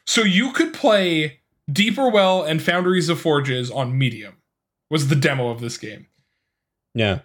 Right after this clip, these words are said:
Speaker 1: And this was the first game that I, like, bought for myself.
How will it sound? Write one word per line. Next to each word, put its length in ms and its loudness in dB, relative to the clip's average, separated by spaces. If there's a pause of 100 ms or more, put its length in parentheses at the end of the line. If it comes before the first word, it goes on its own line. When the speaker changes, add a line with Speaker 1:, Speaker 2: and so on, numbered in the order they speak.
(420)
Speaker 1:
And 180 2
this 280 -2
was 240 0
the 160 4
first 480 0
game 420 2
that 200 2
I, 200 0
like, 340 0
bought 380 2
for 200 0
myself. 840 -4